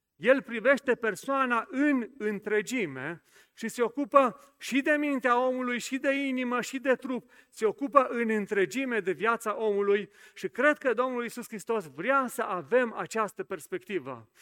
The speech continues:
Și, iubiții mei, chiar dacă biserica s-ar închide de duminica viitoare, noi nu ne concentrăm pe asta. Noi ne concentrăm în întregime pe viața omului și fiecare credincios, în funcție de darul care l-a primit, ar trebui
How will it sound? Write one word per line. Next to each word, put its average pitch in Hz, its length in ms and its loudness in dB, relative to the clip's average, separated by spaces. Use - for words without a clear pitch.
Și, - 80 -10
iubiții 233 260 -6
mei, 240 160 2
chiar 277 240 2
dacă 247 240 0
biserica 254 580 -2
s-ar 233 200 -2
închide 226 440 0
de 185 100 0
duminica 214 520 -2
viitoare, 202 640 2
noi 196 480 4
nu 240 140 -2
ne 302 140 6
concentrăm 254 580 0
pe 254 100 0
asta. 175 500 0
Noi 233 180 2
ne 247 100 4
concentrăm 240 640 0
în 277 180 -2
întregime 254 640 0
pe 202 120 -2
viața 240 400 0
omului 254 460 -2
și - 160 -10
fiecare 254 540 2
credincios, 208 920 2
în 226 180 0
funcție 269 440 2
de 214 160 4
darul 226 460 2
care 208 220 -2
l-a 208 140 0
primit, 233 360 -4
ar 185 180 -4
trebui 202 480 -4